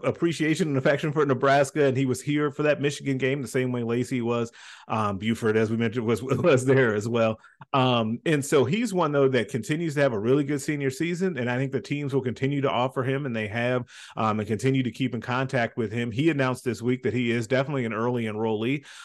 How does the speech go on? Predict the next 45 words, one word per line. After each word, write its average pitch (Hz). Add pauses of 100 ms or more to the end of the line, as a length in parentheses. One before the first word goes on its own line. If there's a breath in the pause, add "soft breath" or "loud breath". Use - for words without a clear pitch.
(100)
Um, 110
and 101
Nebraska 117
fans 127
really 120
lit 123
up 117
about 107
that 185
because 123
you 120
want 127
to 143
get 135
those 127
skill 147
position 131
players 120
in 127
here 120
early, 120 (260 loud breath)
um, 110
especially 139 (180)
a 117
wide 120
receiver, 127
given 113
what 113
we've 117
seen 123
this 110
year 120
kind 113
of 104
transpire 110
with 107
that. 110
And 104
I 113
think 110
he's 113
a 104
guy 107
that 110
could, 113